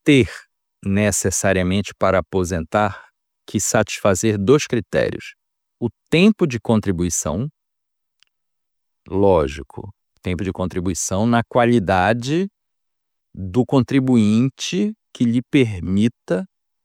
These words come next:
gozar de aposentadoria por tempo de contribuição,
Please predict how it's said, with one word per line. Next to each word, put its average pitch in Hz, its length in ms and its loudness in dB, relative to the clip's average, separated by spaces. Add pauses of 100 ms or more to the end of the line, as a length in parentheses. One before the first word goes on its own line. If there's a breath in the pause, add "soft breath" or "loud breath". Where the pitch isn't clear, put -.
gozar 92 540 0
de 120 80 -6
aposentadoria 107 720 -2
por 123 160 -4
tempo 104 180 -4
de - 60 -10
contribuição, 139 640 -4